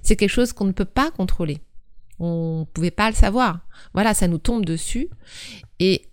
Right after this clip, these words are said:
malheureusement, en fait, on n'a pas d'autre choix que d'accepter ce qui est. Puisque la vie est impermanente. Et en fait, on n'est pas fait pour vivre,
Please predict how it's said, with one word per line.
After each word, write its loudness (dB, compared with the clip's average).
malheureusement, -2
en -6
fait, 0
on -2
n'a 0
pas 0
d'autre -4
choix -8
que -8
d'accepter -6
ce -4
qui -10
est. -6
Puisque 2
la 8
vie 2
est 0
impermanente. -2
Et 6
en 2
fait, 8
on 4
n'est 6
pas 2
fait 8
pour 2
vivre, 2